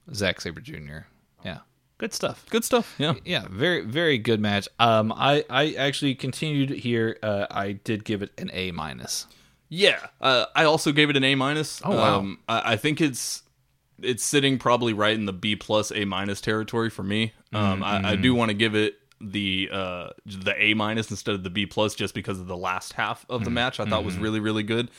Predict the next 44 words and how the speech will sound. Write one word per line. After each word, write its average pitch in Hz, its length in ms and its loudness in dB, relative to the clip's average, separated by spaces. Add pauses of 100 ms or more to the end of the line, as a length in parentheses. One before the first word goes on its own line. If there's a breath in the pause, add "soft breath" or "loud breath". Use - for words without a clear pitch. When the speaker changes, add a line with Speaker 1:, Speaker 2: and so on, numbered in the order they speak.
(340 loud breath)
Speaker 2:
Um, 92 420 0
if 113 420 4 (280 soft breath)
they 104 120 -2
kinda 123 360 -2
trimmed 160 880 -2 (100)
down 135 320 2
that 110 180 -2
middle 180 320 0
part 196 440 -2 (180)
a 170 40 -4
little 202 220 2
bit, 202 360 4
it'd 131 160 2
be 135 80 4
even 127 180 4
Speaker 1:
Mm-hmm. 113 60 0
Speaker 2:
better. 127 300 4 (280 loud breath)
But 135 300 6 (680)
I'm 117 160 2
nitpicking. 92 480 -6
Like, 117 140 0
it's 151 100 2
a 156 60 0
good 139 160 6
match. 82 360 -8 (200)
Watch - 240 -2
it. - 60 -12
Speaker 1:
Yeah, 190 160 0
it's - 120 -6
a 175 60 -4
good 196 160 -2
match. - 340 -4
Speaker 2:
Yeah. 135 160 2 (160)
Speaker 1:
Mm-hmm. 92 300 -6 (720 loud breath)
So, 107 220 -2
so 110 160 0
that 131 320 6
is, 127 320 2
uh, 107 340 -2
number 139 520 4
seven 123 640 4
on 104 160 2
our 101 180 2
list. 117 460 4